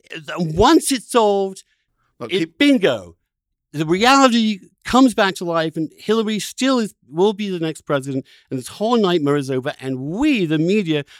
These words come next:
Speaker 1: will have saved the world. Now, you don't think that is part of what's going through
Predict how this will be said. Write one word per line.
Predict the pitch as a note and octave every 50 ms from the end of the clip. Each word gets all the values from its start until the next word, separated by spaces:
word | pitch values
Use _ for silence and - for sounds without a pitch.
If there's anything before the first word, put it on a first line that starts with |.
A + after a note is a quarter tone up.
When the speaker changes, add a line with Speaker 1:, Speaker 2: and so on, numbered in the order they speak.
| _ -
Speaker 1:
will | C#3+ D3+ D3
have | D3 C#3
saved | - - - - - - G#3+ G#3+ G#3 G#3 G3 - -
the | D#3+
world. | C#3+ C#3 D3 C#3+ B2+ A2 A#2
Now, | C#3+ D#3
you | E3+ F#3+ B3 D4 D4+
don't | E4 D4 C#4+ B3+ -
think | _ - G#3+ A3 G#3 _ -
that | E3 D#3+ E3+ F#3 -
is | D3+ D#3+ D#3 -
part | _ _ - - D3 D#3+ G3 F3+ F3+
of | E3+
what's | F3+ F3+ - -
going | - E3 D#3+ E3 E3 D#3+
through | _ F3 C#3+ C#3 D#3+